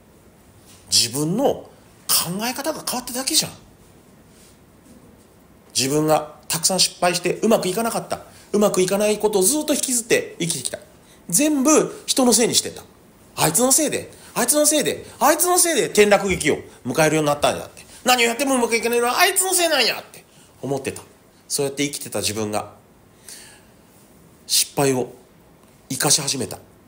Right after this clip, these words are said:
「こうやったらうまくいくんじゃねえか、こうやったらうまくいくんじゃねえか、やってみよう、やってみよう」って、もがきながら、苦しみながらやった。そしたら、過去を生かす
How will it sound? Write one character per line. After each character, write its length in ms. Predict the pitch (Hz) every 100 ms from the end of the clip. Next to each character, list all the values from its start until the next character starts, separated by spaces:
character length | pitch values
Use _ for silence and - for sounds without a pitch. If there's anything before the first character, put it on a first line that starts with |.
| - _ _
「こ 180 | - 139
う 20 |
や 80 | 165
っ 20 |
た 80 | 165
ら 80 | 139
う 20 |
ま 60 | 117
く 80 | -
い 40 |
く 100 | 104
ん 20 |
じ 60 | 87
ゃ 40 |
ね 80 | 85
え 60 | 82
か、 100 | 110 - - -
こ 140 | 202
う 40 |
や 60 | 220
っ 40 |
た 80 | 214
ら 60 | 151
う 20 |
ま 80 | 131
く 100 | 110
い 20 |
く 120 | 104
ん 20 |
じ 80 | 95
ゃ 20 |
ね 80 | 87
え 80 | 80
か、 80 | 98 - -
や 100 | 151
っ 40 |
て 100 | 160
み 80 | 220
よ 80 | 156
う、 20 |
や 60 | 185
っ 20 |
て 100 | 240
み 100 | 240
よ 80 | 170
う」 20 |
っ 20 |
て、 120 | - - - - -
も 140 | 151
が 120 | 160
き 120 | 165 165
な 80 |
が 100 | 127
ら、 80 | 82 - - - -
苦 180 | - 123
し 140 | 123
み 80 | 143
な 100 | 135
が 80 | 107
ら 100 | - - -
や 120 | 110
っ 40 | 110
た。 220 | - - - - - - -
そ 140 | -
し 80 | 135
た 100 | -
ら、 160 | 120 - - - - - - - - -
過 160 | - 160
去 120 | 160
を 220 | 117 92 - - - - - - - - - - - -
生 140 | 170 165
か 160 | 190
す 200 | - 175